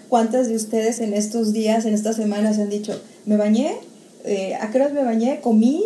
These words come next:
¿No comí? Este, ¿a qué horas me levanté? ¿Cuánto tiempo tengo con actividad? Pues sí, porque el día transcurre y nosotros estamos tan ocupadas haciendo N cantidad de situaciones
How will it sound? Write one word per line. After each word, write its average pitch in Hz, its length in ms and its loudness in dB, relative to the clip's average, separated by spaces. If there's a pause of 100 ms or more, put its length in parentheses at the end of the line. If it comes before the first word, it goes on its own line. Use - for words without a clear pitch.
¿No 247 140 0
comí? 269 560 0
Este, 226 280 -2
¿a 208 60 0
qué 214 60 -6
horas 269 140 -2
me 294 80 -4
levanté? 247 540 2
¿Cuánto 254 280 -2
tiempo 254 300 -2
tengo 247 680 -2 (240)
con 214 180 0
actividad? 214 580 2 (600)
Pues 233 140 0
sí, 320 180 -6
porque 208 720 -2 (140)
el 214 200 0
día 247 360 2
transcurre 269 880 -2
y 233 80 -4
nosotros 226 440 0
estamos 240 400 -4
tan 233 140 -4
ocupadas 220 640 -2
haciendo 220 560 0
N 247 240 0
cantidad 220 480 0
de 247 80 -2
situaciones 220 800 -4